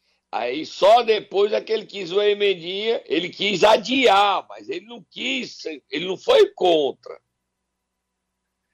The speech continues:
Votou todo mundo. Por que é que não disseram que era contra?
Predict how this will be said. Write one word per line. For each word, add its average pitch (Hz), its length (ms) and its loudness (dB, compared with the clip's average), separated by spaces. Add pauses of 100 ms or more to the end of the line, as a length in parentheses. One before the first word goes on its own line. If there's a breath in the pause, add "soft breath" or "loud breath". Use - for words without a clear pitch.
(240)
Votou 196 520 2
todo 285 640 4
mundo. 240 360 -12
Por - 40 -20
que - 80 -8
é - 80 -2
que - 140 -14
não - 160 -12
disseram 208 400 -2
que 208 120 -6
era 208 200 0
contra? 175 600 -6